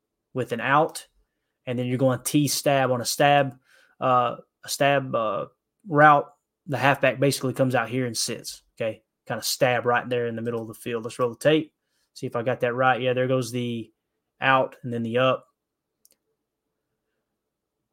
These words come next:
Jordan late with the pass, downfield, finds Dobbs after he runs the out and the up. Guys, this is a home run.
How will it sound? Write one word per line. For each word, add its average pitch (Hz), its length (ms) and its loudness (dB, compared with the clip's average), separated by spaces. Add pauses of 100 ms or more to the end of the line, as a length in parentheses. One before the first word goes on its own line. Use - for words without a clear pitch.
(1160)
Jordan 127 260 0
late 151 180 6
with 160 160 2
the 147 60 -14
pass, 156 640 0 (320)
downfield, 151 680 2 (380)
finds 151 380 4
Dobbs 143 640 4 (120)
after 131 260 -4
he 131 60 -2
runs 135 300 0
the 131 140 0
out 135 160 0
and 131 100 -6
the 127 120 0
up. 135 280 2 (640)
Guys, 120 360 -2
this 139 220 -4
is 139 80 0
a 131 40 2
home 135 240 2
run. 139 300 0